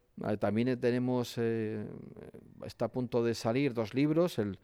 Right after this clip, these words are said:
el de Encuentros con la Poesía, la última, las últimas dos ediciones, y un libro, Vigencia de Miguel Hernández, que fue el resultado, es el resultado de la jornada de debate que tuvimos en La Lonja el diecinueve de mayo. Y luego, pues, seguiremos con,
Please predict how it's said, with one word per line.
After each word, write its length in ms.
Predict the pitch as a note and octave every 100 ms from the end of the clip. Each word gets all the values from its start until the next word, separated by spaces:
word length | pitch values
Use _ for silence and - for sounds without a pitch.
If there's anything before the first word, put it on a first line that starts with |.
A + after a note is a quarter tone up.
| - - -
el 120 | A2+
de 80 | A2+
Encuentros 420 | G#2 C3 B2+ A#2+
con 200 | - B2
la 100 | A#2
Poesía, 580 | - A#2 - D3+ D#3+ D3+
la 120 | A#2
última, 400 | A2+ B2 A#2 A2+
las 200 | G2+ G2
últimas 380 | A#2+ A#2+ A#2 G#2+
dos 200 | A#2+ -
ediciones, 640 | A#2 A2 C#3 C#3+ E3 - _ _ _ - - -
y 80 | A#2+
un 80 | A#2+
libro, 240 | B2+ D3
Vigencia 400 | C#3 A2 B2 C3+
de 100 | B2+
Miguel 260 | B2 B2+ B2
Hernández, 460 | A#2+ C3 C3+ C#3+
que 140 | - G#2+
fue 400 | - A#2+ B2 C3 - - -
el 100 | A#2+
resultado, 560 | A#2 A#2+ A#2 C3+ C3+ C3
es 80 |
el 80 | B2
resultado 420 | A#2+ B2+ B2 C#3
de 100 | C#3+
la 100 | B2+
jornada 420 | A2 A2+ A#2+ B2+ B2
de 80 |
debate 340 | A#2+ B2 B2 C3
que 80 | A#2
tuvimos 460 | A2 A2+ A#2+ A#2
en 80 | A#2
La 80 | A2+
Lonja 380 | B2 B2 C3 - - - -
el 100 | G#2
diecinueve 440 | G#2 A2 A2 A#2
de 80 | G#2
mayo. 240 | G2 F#2 F#2+ - - - -
Y 80 |
luego, 240 | C3 D3 E3+
pues, 220 | C#3 A2+
seguiremos 600 | A#2 A2 B2+ D3 C3 C3
con, 400 | - B2 A2+